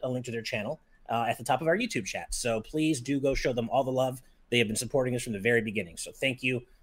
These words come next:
so much, Game Orb, for all of your support. Also, we've got some birthday shout-outs, some patron birthday shout-outs. Uh, Jaden J Diggity Buck's birthday is tomorrow, Saturday the twenty-fifth. So happy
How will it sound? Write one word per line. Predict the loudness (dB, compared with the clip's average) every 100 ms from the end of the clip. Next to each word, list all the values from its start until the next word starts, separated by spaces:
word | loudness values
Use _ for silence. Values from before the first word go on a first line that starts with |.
| -4
so | 2 8 8
much, | 8 2 -2 -4 _
Game | 2 4
Orb, | 0 -2
for | 2
all | 2
of | 2
your | -2
support. | -6 -6 -8 -8 -16 -20 -20 -20 4
Also, | 8 8 8 4 2 2
we've | 4
got | 6 4
some | 4
birthday | 6 6 6
shout-outs, | 6 6 4 2
some | 0 2
patron | 2 4 2
birthday | 2 2 0
shout-outs. | 2 0 -2 -4 -4 -4 -8 -16 2
Uh, | 8 10 10 8
Jaden | 4 6 6 4
J | 4 4
Diggity | 6 4 4
Buck's | 4 2 2
birthday | 0 -2 2
is | 2 0
tomorrow, | -2 0 4 4 4 0
Saturday | 0 0 2 0
the | -2
twenty-fifth. | -2 -4 -2 -2 -2
So | -2 0
happy | 2